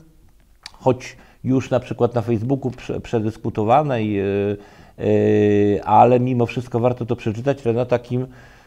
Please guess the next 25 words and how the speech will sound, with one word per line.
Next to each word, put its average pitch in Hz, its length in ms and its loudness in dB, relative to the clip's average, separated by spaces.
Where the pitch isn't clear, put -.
przypomina 123 680 0
sprawę 117 440 2
doktora 113 400 2
Andrzeja 113 340 0
Szaniawskiego, 107 840 -6
który 95 380 -8
właśnie 101 440 -8
niedawno 104 380 0
zmarł, 113 400 0
a 110 40 0
była 107 240 0
to 104 180 -4
pierwsza 117 380 2
ofiara, 107 580 2
e, - 60 -8
Zbigniewa 110 480 -2
Ziobry, 104 540 2
e, 98 40 -4
walczącego 110 840 4
z 98 60 -4
rzekomą, 104 640 -4
e, 98 40 -4
korupcją 107 480 -2
wśród 98 260 -4
lekarzy. 101 480 -2